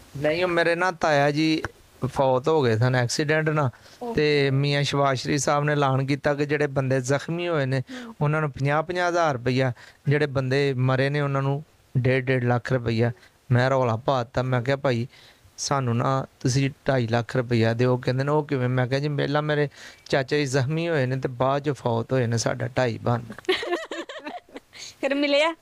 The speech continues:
Speaker 1: ਨਹੀਂ, ਉਹ ਫਿਰ ਉਹਨਾਂ ਕਿਹਾ ਕਿ ਭਾਈ ਤੁਹਾਨੂੰ ਇਹ ਨਹੀਂ ਮਿਲ ਸਕਦਾ।
Speaker 2: ਉਹ
Speaker 1: ਮੈਂ
Speaker 2: ਨਹੀਂ ਮਿਲਿਆ ਤੇ ਉਹਨਾਂ ਨੂੰ ਕਹਿਣਾ ਸੀ ਕਿ ਤੇ ਮਸਜਿਦਾਂ 'ਚ ਕੋਈ ਪੰਜ ਛੇ ਸੌ ਕੁਰਾਨੇ ਪਾਕ ਦਾ ਸਵਾਬ ਹੀ ਭੇਜ ਦੇਣ।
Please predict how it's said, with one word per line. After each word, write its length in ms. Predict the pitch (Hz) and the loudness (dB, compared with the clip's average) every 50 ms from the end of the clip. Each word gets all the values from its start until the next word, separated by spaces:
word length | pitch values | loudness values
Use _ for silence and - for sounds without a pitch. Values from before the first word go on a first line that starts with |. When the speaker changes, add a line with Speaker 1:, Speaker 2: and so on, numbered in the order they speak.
| _ _ _ _ - 131 131 | _ _ _ _ -20 -12 -8
Speaker 1:
ਨਹੀਂ, 280 | 135 139 147 156 160 | -4 -4 -2 -2 0
ਉਹ 320 | 160 156 156 156 147 139 147 | 0 2 2 2 2 2 0
ਫਿਰ 220 | 147 143 139 135 - - - - - - - - - | 0 0 0 -2 -2 -6 -16 -20 -20 -20 -12 -6 -4
ਉਹਨਾਂ 240 | 147 147 151 151 143 | -2 0 0 0 0
ਕਿਹਾ 480 | 139 156 160 165 165 160 156 147 - - _ _ - _ _ _ _ _ _ _ _ - - - | 0 0 2 2 4 4 2 2 0 -4 _ _ -20 _ _ _ _ _ _ _ _ -18 -10 -4
ਕਿ 100 | - 143 | -2 0
ਭਾਈ 560 | 135 143 139 127 120 117 120 123 123 127 151 - _ _ - - | 2 2 4 4 4 4 4 2 2 0 -2 -6 _ _ -10 -4
ਤੁਹਾਨੂੰ 340 | - 147 143 135 123 123 127 | -2 0 0 2 2 2 2
ਇਹ 40 | 131 | 2
ਨਹੀਂ 240 | 135 139 143 151 | 0 0 0 0
ਮਿਲ 220 | 151 147 139 127 113 | 0 0 0 0 0
ਸਕਦਾ। 340 | - - 131 131 127 139 143 | 0 0 0 0 2 0 0
Speaker 2:
ਉਹ 60 | 143 | 0
Speaker 1:
ਮੈਂ 160 | 143 139 131 | 0 0 0
Speaker 2:
ਨਹੀਂ 240 | 131 127 349 381 392 | -2 -2 -2 -2 0
ਮਿਲਿਆ 360 | 370 359 330 311 320 320 330 | 0 0 0 0 0 -2 -2
ਤੇ 120 | 294 381 | -2 -2
ਉਹਨਾਂ 200 | 381 349 330 330 | -2 -2 0 -2
ਨੂੰ 120 | 320 320 277 | -2 -2 0
ਕਹਿਣਾ 240 | 311 294 285 302 294 | 0 0 0 0 0
ਸੀ 120 | - 370 | 0 -2
ਕਿ 100 | 311 349 | -2 -2
ਤੇ 100 | 269 311 | -2 -2
ਮਸਜਿਦਾਂ 720 | 302 302 294 285 285 277 277 269 226 240 269 262 285 294 | 0 0 2 2 2 2 0 0 0 -2 0 0 0 0
'ਚ 80 | 294 302 | 0 -4
ਕੋਈ 200 | 302 269 294 285 | -4 -2 -2 -2
ਪੰਜ 360 | 254 - 277 262 254 - 254 | -2 0 -2 0 0 -2 -2
ਛੇ 200 | - 294 269 254 | -2 0 0 0
ਸੌ 200 | 240 - - 269 | 0 0 -2 -4
ਕੁਰਾਨੇ 460 | 254 - - - 269 254 240 226 233 | -4 -4 -4 -2 0 0 0 -2 -4
ਪਾਕ 220 | 226 - 262 254 254 | -2 -2 -2 -2 -2
ਦਾ 160 | 226 262 254 | -2 -4 -4
ਸਵਾਬ 380 | 240 - 254 226 214 214 214 208 | -2 0 0 0 2 0 0 -2
ਹੀ 60 | 262 | -4
ਭੇਜ 320 | - 285 277 269 247 214 | -2 0 0 0 0 -2
ਦੇਣ। 220 | 202 196 190 196 | -4 -6 -6 -8